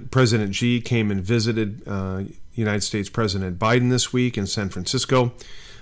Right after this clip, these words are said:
Uh, that was, the goal there was to strengthen ties between the U S and China, which have become constrained over the last year or so.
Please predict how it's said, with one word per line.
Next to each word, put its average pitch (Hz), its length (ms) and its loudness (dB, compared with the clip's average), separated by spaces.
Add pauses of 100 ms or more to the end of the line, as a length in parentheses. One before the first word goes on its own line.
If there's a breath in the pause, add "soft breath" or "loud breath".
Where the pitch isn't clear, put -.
(120 loud breath)
Uh, 98 260 0
that 101 180 0
was, 98 300 -4
the 110 80 -4
goal 107 260 2
there 101 200 2
was 101 180 -2
to 104 80 -6
strengthen 110 420 -2
ties 107 400 0
between 107 380 -2
the 101 120 0
U 107 200 2
S 107 180 0
and 101 120 -2
China, 110 320 0
which 98 180 -2
have 95 140 -4
become 98 320 -4
constrained 107 600 -2
over 104 140 0
the 101 80 -4
last 101 400 -2
year 113 160 2
or 110 60 0
so. 120 340 4